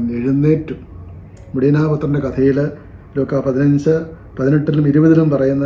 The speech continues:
രണ്ട് വാക്യം ഇത് തന്നെയാണ്, "ഞാൻ എഴുന്നേറ്റ് എൻ്റെ പിതാവിൻ്റെ അടുക്കിലേക്ക് പോകും." അവൻ എഴുന്നേറ്റു. എഴുന്നേൽക്കുക എന്ന് പറഞ്ഞാൽ അവൻ്റെ പാപത്തിൽ നിന്ന് അവൻ എഴുന്നേറ്റു, പുതിയൊരു ജീവിതത്തിലേക്ക്, ഈശോയുടെ സന്നിധിയിൽ നിന്ന്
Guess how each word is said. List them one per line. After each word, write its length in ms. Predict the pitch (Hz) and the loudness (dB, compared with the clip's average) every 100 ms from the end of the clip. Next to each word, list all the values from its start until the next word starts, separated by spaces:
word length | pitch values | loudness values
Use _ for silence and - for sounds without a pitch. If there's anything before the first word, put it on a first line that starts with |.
| 139 | -4
രണ്ട് 240 | 135 113 120 | -6 -8 -10
വാക്യം 320 | 127 127 127 120 | -12 -10 -10 -8
ഇത് 80 | 120 | -6
തന്നെയാണ്, 300 | 107 101 107 - 120 113 | -8 -10 -14 -18 -14 -12
"ഞാൻ 120 | 120 113 | -8 -8
എഴുന്നേറ്റ് 640 | 110 123 143 143 143 - 120 - 117 | -6 -4 -2 -2 -4 -12 -12 -12 -14
എൻ്റെ 240 | 110 120 117 - - - - | -10 -10 -12 -16 -20 -20 -14
പിതാവിൻ്റെ 360 | 123 117 113 | -10 -8 -8
അടുക്കിലേക്ക് 400 | 101 - 107 104 98 | -12 -12 -12 -12 -12
പോകും." 160 | 95 - | -14 -12
അവൻ 120 | 120 117 | -8 -6
എഴുന്നേറ്റു. 520 | 120 131 147 - - - - - - - - | -2 -2 0 -2 -6 -16 -18 -20 -20 -14 -2
എഴുന്നേൽക്കുക 380 | 135 151 160 180 | 2 4 4 4
എന്ന് 100 | 170 | 4
പറഞ്ഞാൽ 160 | 151 143 | 2 2
അവൻ്റെ 140 | 135 - | 0 -4
പാപത്തിൽ 420 | 120 131 147 151 143 | -8 -6 -6 -4 -2
നിന്ന് 140 | 123 | -2
അവൻ 80 | 110 107 | -4 -8
എഴുന്നേറ്റു, 420 | 113 120 117 - - - | -6 -4 -6 -10 -14 -4
പുതിയൊരു 340 | 170 196 151 117 | 2 4 4 2
ജീവിതത്തിലേക്ക്, 560 | 123 151 147 131 123 120 185 | 0 2 0 -2 -4 -2 -2
ഈശോയുടെ 320 | 185 180 - - | 0 -2 -2 -2
സന്നിധിയിൽ 500 | 147 156 165 165 170 165 170 - 143 | 0 2 2 2 2 2 -2 -4 -2
നിന്ന് 300 | 143 165 | 0 0